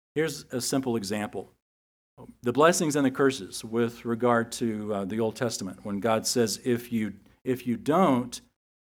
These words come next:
I, I'm, I'm gonna put you in a place where you've got to be obedient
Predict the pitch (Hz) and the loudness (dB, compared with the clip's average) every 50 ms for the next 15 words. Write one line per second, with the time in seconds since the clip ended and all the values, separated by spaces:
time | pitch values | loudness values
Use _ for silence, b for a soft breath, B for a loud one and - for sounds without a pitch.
0 | _ - 120 117 - 127 127 135 135 151 156 151 131 135 - 208 196 - 190 160 | _ -10 -8 -4 0 2 2 2 2 0 0 0 2 4 2 2 4 4 4 4
1 | 135 123 120 - 131 123 123 120 - - 123 123 117 117 107 117 143 156 151 - | 4 2 2 2 4 4 4 2 0 0 2 2 2 2 0 -2 -4 -4 -2 2
2 | 143 139 143 139 139 135 117 117 120 120 113 101 95 98 117 135 135 123 101 95 | 2 2 2 2 0 -2 2 4 6 6 6 4 2 2 2 4 4 2 0 -2
3 | 98 98 | -4 -8